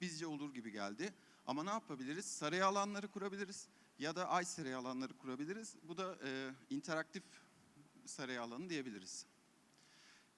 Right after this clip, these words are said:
E, temelinde bir elma kabuğundan bir kamyon çöpe kadar talibiz. Yani çöplerinize talibiz.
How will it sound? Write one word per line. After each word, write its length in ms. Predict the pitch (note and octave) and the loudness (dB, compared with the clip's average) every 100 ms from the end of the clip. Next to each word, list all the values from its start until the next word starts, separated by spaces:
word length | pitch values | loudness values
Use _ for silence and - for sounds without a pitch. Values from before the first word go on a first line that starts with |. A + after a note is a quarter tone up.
| - - - | -20 -20 -6
E, 240 | D3+ D3+ D3 - | -4 -2 -6 -8
temelinde 640 | F#3+ A3 A3+ A3 G#3+ G#3+ - - - - | -6 -4 -6 -4 -6 -8 -14 -20 -18 -2
bir 120 | G3+ | 8
elma 300 | G3+ G3 G3 | 8 8 4
kabuğundan 580 | F3 C#3+ C#3 C3 F#3+ A#3+ - - - | 2 2 2 2 0 -2 -10 -12 -4
bir 100 | F#3 | -2
kamyon 340 | G3+ D#3 D#3+ | 4 4 4
çöpe 320 | E3 F3 D#3 F3 | 2 0 0 0
kadar 440 | A#2 C#3 F#3+ - - - - - | 2 2 0 -8 -18 -20 -20 -2
talibiz. 540 | D#3 D3+ A#2 C3+ - - | 4 4 4 -2 -6 -2
Yani 200 | C#3 A#2+ | -4 -4
çöplerinize 600 | - D3 D3+ D3 C#3 C3+ | -8 -6 -2 -2 0 -4
talibiz. 580 | C3+ G2+ G2 D#3 - | -2 -2 -2 -6 -8